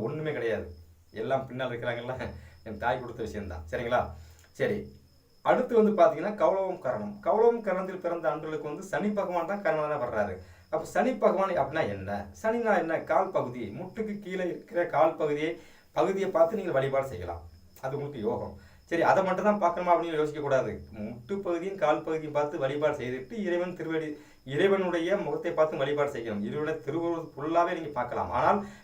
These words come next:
அதிகமாக நீங்க பார்த்து வணங்கக்கூடிய அந்த பகுதி என்னன்னு கேட்டீங்கன்னா முட்டு பகுதி. காலை வந்து இறைவன் வந்து மடக்கி போட்டு பாருங்க, பாருங்க. இந்த, தெரியுதுங்களா? கால் மடக்கி போட்டு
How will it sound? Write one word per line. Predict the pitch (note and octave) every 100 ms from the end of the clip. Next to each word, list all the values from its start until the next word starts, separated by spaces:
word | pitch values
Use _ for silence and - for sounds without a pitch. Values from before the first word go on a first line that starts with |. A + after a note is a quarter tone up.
| - -
அதிகமாக | - G3 A3+ A3 A3+
நீங்க | G3+ E3+
பார்த்து | E3+ E3+ D#3+
வணங்கக்கூடிய | D3+ C#3 C#3 C#3+ C#3 B2+
அந்த | B2 B2 B2 A#2 -
பகுதி | G3+ G3+
என்னன்னு | D#3+ D3
கேட்டீங்கன்னா | B2+ A2+ - C3+
முட்டு | D3+ - - -
பகுதி. | A#2 A#2 G2+ - - - -
காலை | C#3+ F#3 F#3 F3
வந்து | F3 D#3
இறைவன் | E3+ D#3+ D#3+
வந்து | D#3+
மடக்கி | D3 - D#3
போட்டு | D3+ C#3+
பாருங்க, | C#3 B2+ B2 C3+
பாருங்க. | B2 A2 - - - - - - - B2+
இந்த, | C3 C3 - - - - - - C#3+
தெரியுதுங்களா? | D3+ C3 - - D3+
கால் | E3+ D#3
மடக்கி | D3 E3+ - C3
போட்டு | -